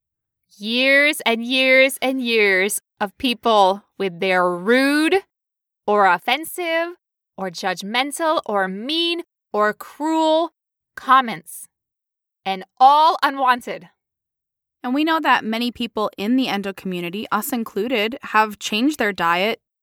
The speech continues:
Speaker 2: so that they can manage their symptoms. And we really wanted to do this episode so that we could give support to people that are following a diet that's different from the mainstream. We're also talking about a gluten-free diet, sugar-free, paleo,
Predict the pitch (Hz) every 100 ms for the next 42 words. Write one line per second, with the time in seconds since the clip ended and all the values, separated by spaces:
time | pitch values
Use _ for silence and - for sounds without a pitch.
0 | _ - - 226 277 247 220 - 226 208
1 | 220 220 - 196 - 285 - 160 151 -
2 | - _ _ _ _ _ _ _ _ _
3 | _ _ _ 262 262 285 320 339 311 285
4 | 254 - 240 233 220 - - - 220 220
5 | - 202 202 - 240 240 - 214 202 214
6 | - 208 220 208 - 202 - 190 - -
7 | - 185 - 185 196 208 - 196 190 226
8 | 220 190 180 185 214 - - - 196 233
9 | 202 202 196 175 175 226 - 170 143 185
10 | _ _ _ _ _ _ 277 277 247 254
11 | 220 208 233 220 233 214 226 233 254 277
12 | 320 208 156 156 123 - 302 285 - 196
13 | 165 170 - 302 349 233 175 170